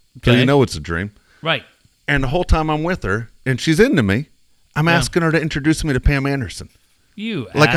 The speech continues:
Speaker 2: asshole.
Speaker 1: using her to get to Pam
Speaker 2: Yeah,
Speaker 1: Anderson.
Speaker 2: that's not
Speaker 1: I finally
Speaker 2: cool.
Speaker 1: had my moment, and I'm trying to get to Pam Anderson.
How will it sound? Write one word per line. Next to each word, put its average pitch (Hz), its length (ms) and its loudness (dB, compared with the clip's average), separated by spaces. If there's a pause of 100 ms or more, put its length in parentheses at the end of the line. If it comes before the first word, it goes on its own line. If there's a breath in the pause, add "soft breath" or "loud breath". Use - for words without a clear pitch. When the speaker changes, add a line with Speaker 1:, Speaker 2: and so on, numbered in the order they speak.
Speaker 2:
asshole. 180 60 2
Speaker 1:
using 196 280 6
her 196 260 8
to 151 80 0
get 139 140 -2
to 135 80 -6
Pam 156 240 2
Speaker 2:
Yeah, 185 60 2
Speaker 1:
Anderson. 175 400 2
Speaker 2:
that's - 80 -12
not 123 260 2
Speaker 1:
I - 20 6
finally 202 300 6
Speaker 2:
cool. 185 80 6
Speaker 1:
had 185 80 4
my 170 120 4
moment, 175 400 2 (140)
and 139 140 2
I'm 143 320 -2
trying 165 160 2
to 147 40 -2
get 135 120 -2
to 117 60 -10
Pam 123 260 2
Anderson. 117 400 -6